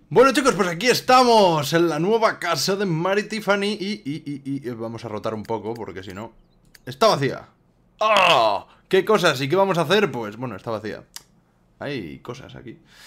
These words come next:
¿Qué vamos a hacer? Pues vamos... ¿dónde está? Mary Tiffany. ¿Por qué no la veo? Hay pisos,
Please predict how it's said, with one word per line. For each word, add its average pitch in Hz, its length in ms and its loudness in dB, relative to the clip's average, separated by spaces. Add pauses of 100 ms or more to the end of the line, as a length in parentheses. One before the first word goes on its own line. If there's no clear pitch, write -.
(160)
¿Qué - 80 -4
vamos 180 220 2
a 170 60 2
hacer? 170 260 0
Pues 180 480 0
vamos... 170 460 -2
¿dónde 104 180 -14
está? 170 240 -8 (1200)
Mary - 140 -20
Tiffany. 165 380 -14 (1400)
¿Por - 160 -18
qué 113 120 -12
no 107 100 -10
la 90 100 -10
veo? 170 220 -8 (1300)
Hay 139 240 -8 (260)
pisos, 180 420 -10